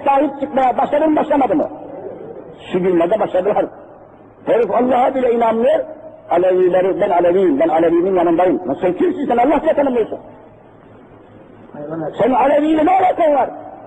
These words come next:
Alevi mümindir, Müslümandır. Mümkün müdür yani? Bakın nereden tahribata giriyor, nereden yıkmaya giriyor? Mümkün değil. Geçen gün bir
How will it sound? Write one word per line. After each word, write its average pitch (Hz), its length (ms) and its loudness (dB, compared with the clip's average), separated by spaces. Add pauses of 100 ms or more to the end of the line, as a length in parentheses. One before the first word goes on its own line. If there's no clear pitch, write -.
(840)
Alevi 170 340 2
mümindir, 196 480 2
Müslümandır. 196 580 0 (1700)
Mümkün 175 320 2
müdür 294 220 2
yani? 175 280 0 (840)
Bakın 185 280 0
nereden 269 340 0
tahribata 196 560 0
giriyor, 156 400 2
nereden 262 300 2
yıkmaya 202 360 0
giriyor? 151 360 0 (1000)
Mümkün - 340 -2
değil. - 160 -2 (2000)
Geçen 165 260 0
gün 160 220 2
bir - 280 -2